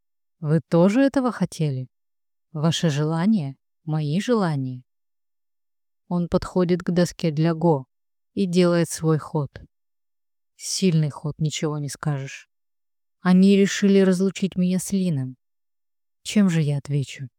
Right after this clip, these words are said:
Влюблённая женщина пытается взять верх над женщиной-политиком. Моя душа как будто на части рвётся. Я не готова отпустить Лина. И в то же время я должна это сделать.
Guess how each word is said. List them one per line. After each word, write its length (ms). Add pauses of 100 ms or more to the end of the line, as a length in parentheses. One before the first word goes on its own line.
(960)
Влюблённая 720
женщина 640
пытается 600
взять 320
верх 380
над 180
женщиной-политиком. 1300 (1080)
Моя 280
душа 480
как 240
будто 320
на 140
части 420
рвётся. 600 (760)
Я 220
не 140
готова 500
отпустить 600
Лина. 400 (600)
И 80
в 80
то 140
же 140
время 320
я 120
должна 520
это 160
сделать. 600